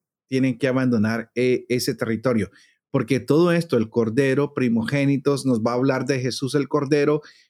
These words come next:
Jesús el primogénito que tiene que morir, Y es la primera vez que los israelitas salen y se van hacia Sucot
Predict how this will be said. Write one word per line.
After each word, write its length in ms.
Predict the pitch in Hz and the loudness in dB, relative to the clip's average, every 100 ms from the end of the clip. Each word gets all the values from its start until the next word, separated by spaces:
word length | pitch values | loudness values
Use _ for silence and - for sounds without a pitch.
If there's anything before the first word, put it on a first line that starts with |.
| _ | _
Jesús 360 | 151 131 143 156 | -4 0 2 2
el 100 | 143 | 2
primogénito 720 | 151 151 131 139 139 131 151 | 2 2 0 0 0 0 -2
que 120 | 147 | -2
tiene 400 | - 135 135 139 | -2 0 0 0
que 140 | 156 | 0
morir, 520 | 147 151 160 156 175 - _ _ _ _ | 2 4 6 6 4 -4 _ _ _ _
Y 100 | 143 | 2
es 40 | |
la 120 | 165 | 4
primera 320 | 170 170 165 165 | 4 4 4 2
vez 260 | 170 190 | 0 -2
que 120 | - | 0
los 140 | 135 117 | 0 2
israelitas 640 | 117 120 120 117 165 - | 0 2 2 2 -2 -2
salen 500 | - - 135 139 180 | -4 0 0 2 2
y 80 | 170 | 0
se 120 | - | 0
van 180 | 120 127 | 0 0
hacia 220 | 139 131 | -2 -4
Sucot 580 | - 110 - 151 165 165 | -4 -8 -2 0 0 -4